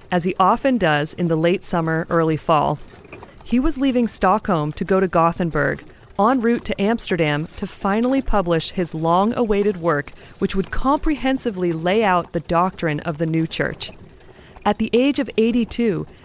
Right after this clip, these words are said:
this would be his last journey abroad, from which he would never return to his homeland of Sweden. On his way out of town,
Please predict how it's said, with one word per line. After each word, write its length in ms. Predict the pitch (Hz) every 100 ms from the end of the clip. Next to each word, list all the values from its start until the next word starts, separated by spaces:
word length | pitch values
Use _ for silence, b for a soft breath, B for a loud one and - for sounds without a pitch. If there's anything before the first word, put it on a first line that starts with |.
| B
this 160 | 240 269
would 100 | 226
be 120 | 226
his 220 | 185 160
last 480 | 160 165 202 226 - -
journey 420 | 190 180 185 190
abroad, 680 | 175 151 156 165 151 147 151 - B B -
from 200 | 214 208
which 160 | 214
he 80 | 202
would 180 | 190 170
never 360 | 170 180 208
return 520 | 240 254 247 208 151 147
to 140 | 175
his 140 | 165
homeland 580 | - 196 214 180 151 147
of 160 | - 165
Sweden. 580 | - 185 202 170 156 143 _ - - - _ b b b -
On 100 | 196
his 160 | 180
way 180 | 160 202
out 120 | 208
of 80 | 175
town, 500 | - 196 233 196 151